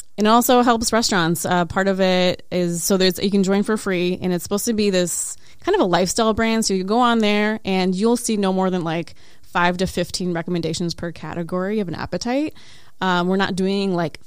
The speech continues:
fifty lists of places to go for sushi and pe-, it's like, that stuff is over. Like, we're so tired of those, like,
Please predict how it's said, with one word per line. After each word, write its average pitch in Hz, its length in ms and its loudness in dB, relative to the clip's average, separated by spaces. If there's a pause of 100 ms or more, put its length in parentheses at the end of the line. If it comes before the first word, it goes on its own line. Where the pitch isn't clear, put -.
fifty 202 340 0
lists 185 380 4
of 185 80 0
places 180 360 2
to 180 100 2
go 175 100 0
for 170 140 -4
sushi 175 520 0
and 170 140 0
pe-, 180 80 0
it's 185 300 0
like, 185 240 2
that 190 200 4
stuff 208 240 0
is 185 120 0
over. 180 340 0
Like, 175 140 0
we're 175 100 -2
so 180 300 0
tired 170 400 -2
of 160 80 -2
those, 165 300 -8
like, - 200 -6